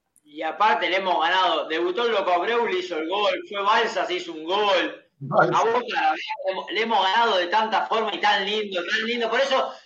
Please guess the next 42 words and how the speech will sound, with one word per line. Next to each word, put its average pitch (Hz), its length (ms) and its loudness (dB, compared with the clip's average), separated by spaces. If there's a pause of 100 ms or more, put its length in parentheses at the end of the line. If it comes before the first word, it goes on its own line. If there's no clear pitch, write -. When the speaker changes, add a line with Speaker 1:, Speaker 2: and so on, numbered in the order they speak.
Speaker 1:
el 202 140 -4
otro 247 160 -2
día 262 200 2
justo 240 240 -4
se 214 120 -4
cumplieron 214 440 -2
diez 214 220 -2
años, 190 380 0
perdón, 175 320 -2
que 151 100 -14
cambio, 175 340 -2
va, - 300 4
cambio 180 200 0
de 170 60 -2
tema, 185 160 0
no, 190 140 0
es 156 100 -4
algo 175 220 0
también 160 380 -6
con 175 140 -14 (120)
esto, - 160 -14 (540)
de 415 240 -2
que 220 460 -2 (160)
se, 165 840 -2
mm, 139 480 -20 (800)
dejó 190 340 2
de 233 120 4
ir 247 80 -2
el 233 100 0
público 233 340 -2
visitante. 190 760 -4 (400)
Y 180 100 -12
digo, 214 240 -2
¿cómo 254 260 0
cambió 190 280 0
el 196 100 -2
fútbol? 165 280 -4
Pensá 175 260 -2
que 262 100 0
hay 233 100 0
una 208 160 0
generación 190 840 -2